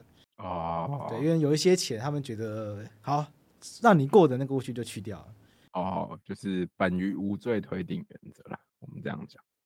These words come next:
Speaker 2: 啊，那最后就讲一个，不是高虹安当天不是抱三大箱证据进去吗？大家如果看新闻
Speaker 1: 嗯。
Speaker 2: 一定有看到，他当天抱三大箱东西进去。
Speaker 1: 嗯。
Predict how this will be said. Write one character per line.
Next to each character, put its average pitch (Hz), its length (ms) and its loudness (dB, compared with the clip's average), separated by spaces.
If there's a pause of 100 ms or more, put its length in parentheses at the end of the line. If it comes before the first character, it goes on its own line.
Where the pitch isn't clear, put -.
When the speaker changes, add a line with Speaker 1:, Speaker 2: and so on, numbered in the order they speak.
(240)
Speaker 2:
啊， - 140 -18
那 208 160 2
最 185 160 4
后 208 140 8
就 208 80 2
讲 120 160 -2
一 - 20 -8
个， 127 60 -8
不 170 100 -6
是 180 80 -2
高 202 180 8
虹 170 140 0
安 170 100 4
当 175 160 2
天 170 140 2
不 156 60 -6
是 151 80 -4
抱 147 200 6
三 147 220 0
大 127 160 2
箱 123 180 -4
证 123 160 -4
据 113 140 -6
进 107 160 -6
去 110 140 -10
吗？ 95 180 -8
大 131 100 -2
家 131 80 2
如 139 120 -2
果 117 40 -2
看 131 160 -4
新 117 200 -2
闻 95 80 4
Speaker 1:
嗯。 - 20 -2
Speaker 2:
一 - 0 -
定 123 100 -4
有 104 60 -4
看 110 160 -8
到， 101 160 -8
他 127 100 -8
当 127 200 -6
天 123 120 -6
抱 117 160 -4
三 117 140 -10
大 113 100 -6
箱 107 160 -8
东 110 140 -10
西 113 60 -10
进 180 160 -10
去。 - 220 -14
Speaker 1:
嗯。 175 120 -6